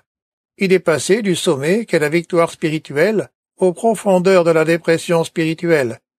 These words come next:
jusqu'à la véritable dépression, où il a voulu mourir. Parfois des épreuves sévères.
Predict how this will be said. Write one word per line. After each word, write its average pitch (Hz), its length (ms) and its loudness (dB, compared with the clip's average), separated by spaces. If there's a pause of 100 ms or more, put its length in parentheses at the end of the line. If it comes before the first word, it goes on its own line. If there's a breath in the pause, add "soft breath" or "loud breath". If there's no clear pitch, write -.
(280)
jusqu'à 202 300 0
la 190 100 4
véritable 180 640 2
dépression, 175 640 0 (580)
où 214 140 0
il 220 80 2
a 214 40 0
voulu 208 280 -2
mourir. 190 640 0 (600)
Parfois 180 420 0
des 165 200 0
épreuves 180 400 0
sévères. 180 680 0